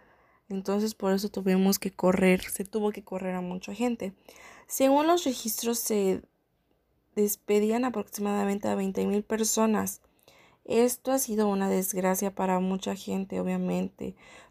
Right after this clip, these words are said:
familias estadounidenses, canadienses, que se solventaban de esta empresa, pero simplemente ya no se contaba con los ingresos suficientes para pagar a todos los salarios de todos los empleados.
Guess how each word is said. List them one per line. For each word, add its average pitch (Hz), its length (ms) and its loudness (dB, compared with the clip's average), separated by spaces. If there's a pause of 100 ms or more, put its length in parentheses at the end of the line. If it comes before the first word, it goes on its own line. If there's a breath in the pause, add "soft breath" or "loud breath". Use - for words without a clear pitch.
familias 196 440 -2
estadounidenses, 190 920 -2
canadienses, 190 840 -4 (380 soft breath)
que 220 160 -2
se 220 120 2
solventaban 226 760 2
de 214 80 0
esta 214 200 -8
empresa, 196 800 -4 (460 soft breath)
pero 220 160 2
simplemente 233 600 2
ya 214 120 0
no 214 100 2
se 208 160 -2
contaba 196 440 -4
con 190 180 -6
los 185 160 -4
ingresos 185 400 -4
suficientes 185 880 -6 (300 soft breath)
para 185 260 0
pagar 180 240 -2
a 185 100 2
todos 185 460 -2
los 185 200 -4
salarios 175 500 -4
de 175 100 -6
todos 180 320 -8
los 180 160 -6
empleados. 214 640 -2